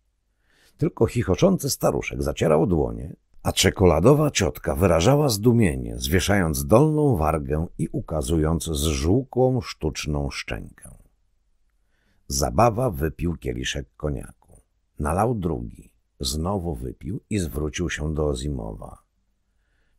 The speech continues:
"Czemu pan nie pije? Nie życzy pan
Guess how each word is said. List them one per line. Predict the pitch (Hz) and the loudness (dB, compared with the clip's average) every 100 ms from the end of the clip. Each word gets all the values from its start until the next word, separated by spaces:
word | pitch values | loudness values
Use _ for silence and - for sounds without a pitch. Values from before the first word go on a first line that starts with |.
| _ - | _ 0
"Czemu | 85 104 95 76 | 6 6 6 2
pan | 67 67 71 73 | 0 0 0 -2
nie | 73 67 | -4 -4
pije? | 87 95 76 60 50 50 - _ _ _ _ _ _ - | -2 -2 -2 -4 -8 -12 -18 _ _ _ _ _ _ -2
Nie | 90 78 | 2 2
życzy | 73 101 - 80 | 4 2 2 -2
pan | - 87 | 0 -2